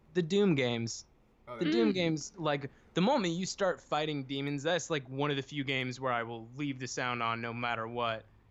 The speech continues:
Speaker 2: Yeah.
Speaker 1: You start a fight in that game, and you start to sound, like, feel really cool because the music just gets, like, really hardcore.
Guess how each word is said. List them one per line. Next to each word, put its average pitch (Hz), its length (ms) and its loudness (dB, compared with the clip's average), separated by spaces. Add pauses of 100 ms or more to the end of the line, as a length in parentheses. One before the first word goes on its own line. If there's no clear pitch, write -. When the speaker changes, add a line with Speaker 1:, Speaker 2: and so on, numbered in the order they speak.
(140)
Speaker 2:
Yeah. 113 100 -14
Speaker 1:
You 120 60 -12
start 190 280 -2
a 135 40 0
fight 147 260 -2
in 139 60 -8
that 123 180 -4
game, 123 300 -4
and 147 120 -4
you 214 60 -4
start 139 260 -4
to - 60 -14
sound, 127 460 -4
like, 127 200 -8
feel 131 260 -2
really 127 360 0
cool 131 260 -2
because 120 280 -8
the 120 60 -6
music 117 340 -2
just 120 160 -12
gets, 123 240 -4
like, 117 220 0
really 117 280 -2
hardcore. 127 540 0